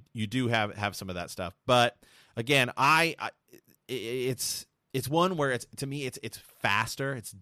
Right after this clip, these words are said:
definitely faster than N B A Jam, like, a lot faster. Uh, and so that is kinda cool for that arcade, uh, sty-, style play. And, you know, I mean, if you like N B A Jam, you're gonna like N B A Hang Time.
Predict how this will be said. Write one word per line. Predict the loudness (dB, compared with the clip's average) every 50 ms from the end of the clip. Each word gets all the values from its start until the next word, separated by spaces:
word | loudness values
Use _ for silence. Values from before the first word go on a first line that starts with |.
| _ _ 0
definitely | 0 0 0 -2 -6 -8 -8 -8 -10 -8
faster | -6 -4 -4 -4 -4 -6 -8 -12 -10 -12 -12 -14 -14
than | -8 -8 -6 -6
N | -6 -6 -8
B | -6 -8 -8 -8
A | -8 -8
Jam, | -10 -12 -14 -14 -14 -16 -18 -18 -14
like, | -12 -10 -8
a | -8
lot | -8 -8 -6 -2 0 2 2 0 -2 -6
faster. | -10 -10 -10 -8 -10 -12 -12 -12 -14 -14 _ _ _ -20 -20 _ -4
Uh, | -2 -2 0 0 0 -2 -4 -4
and | -6 -8 -8 -6
so | -6 -4 -2 -2 -2 -2 -2 -4 -6 -8 -10 -8 0
that | 4 4 4 4 2
is | 0 -8 -8
kinda | -8 -8 -8 -8
cool | -10 -8 -8 -8 -8 -8
for | -8 -6
that | -6 -6 -6
arcade, | -6 -6 -8 -8 -8 -8 -6 -6 -6 -6 -8 -10 -12 -18 _ _ _ _ _ _ _ -10
uh, | -8 -6 -4 -4 -6 -6 -8 -10
sty-, | -10 -8 -6 -4 -4 -4 -4 -8
style | -6 0 2 2 4 2 2
play. | 0 0 2 2 2 2 0 -2 -6 _ _ _ _ _ _ _ _ _ _ _ _ _ _ _ _ _ _ _ _ -18 -16 -6 -2
And, | 0 2 4 4 4 4 4 4 2
you | 2 2
know, | 2 2 2
I | 2
mean, | 0 -2 -4
if | -4 -4 -4
you | 0
like | 0 0 0
N | -2 -4 -2
B | 0 0
A | 0
Jam, | 2 2 2 2 2 0 -2 -4
you're | -6 -8 -6
gonna | -4 -2 -2 -2 -2 -2
like | -4 -6 -6 -8
N | -10 -10 -10
B | -10 -10 -10
A | -10
Hang | -12 -14 -16 -18 -18 -20
Time. | -20 -18 -18 -18 -20 -20